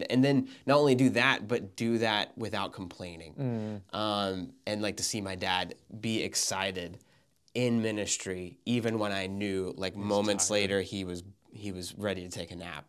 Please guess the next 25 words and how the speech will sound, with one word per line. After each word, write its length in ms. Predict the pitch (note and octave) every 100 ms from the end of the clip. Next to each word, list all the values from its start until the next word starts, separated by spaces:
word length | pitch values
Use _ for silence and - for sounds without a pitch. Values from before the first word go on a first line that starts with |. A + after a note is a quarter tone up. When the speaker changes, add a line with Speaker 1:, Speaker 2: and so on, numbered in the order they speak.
| -
Speaker 2:
Yeah. 240 | F#2 F#2+ -
Speaker 1:
And, 220 | G2+ F#2+
like, 220 | F2+ F2 -
it 120 | G2+
was 120 | G#2 -
a 60 |
struggle 440 | - - G#2+ F#2+ F2
to 80 | F2+
get 100 | F#2
off 160 | F2+
the 80 | F#2
couch. 200 | F#2 F2+ - - -
Like, 220 | C3+ A#2+ -
let 440 | - B2 C#3+ F3 -
your 120 | C3
kids 480 | C3 C3 B2 A#2 G2 -
see 500 | - - G#2+ G#2+ A#2+
that 240 | - A2 G#2
it's 100 | G2
a 40 |
priority 500 | G2 G#2+ G2 G2+ G2
to 80 | F#2
you, 380 | F2 F#2 G2+ A#2
Speaker 2:
Mm. 400 | B2 A#2 A2 G#2 F#2 _ _
Speaker 1:
um, 460 | A2 G#2+ G2 F#2 F2+